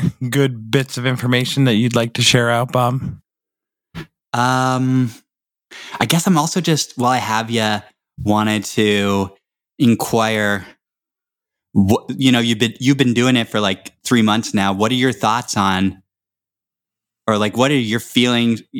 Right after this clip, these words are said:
Speaker 2: just, like, your experience teaching remotely, teaching hybrid? I'm curious, like,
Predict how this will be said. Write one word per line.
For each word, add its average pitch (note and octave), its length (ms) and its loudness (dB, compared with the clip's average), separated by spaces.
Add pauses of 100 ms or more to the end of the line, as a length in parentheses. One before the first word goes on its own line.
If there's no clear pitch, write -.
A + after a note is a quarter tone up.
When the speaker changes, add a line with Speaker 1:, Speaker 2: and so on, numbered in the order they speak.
(160)
Speaker 2:
just, - 180 0
like, A#2 140 -2
your A2+ 80 0
experience A2+ 760 0
teaching A2+ 400 2
remotely, G#2 880 2 (240)
teaching G2+ 300 2
hybrid? G2 880 -2 (520)
I'm A2 80 2
curious, A2+ 240 0
like, G2+ 160 -6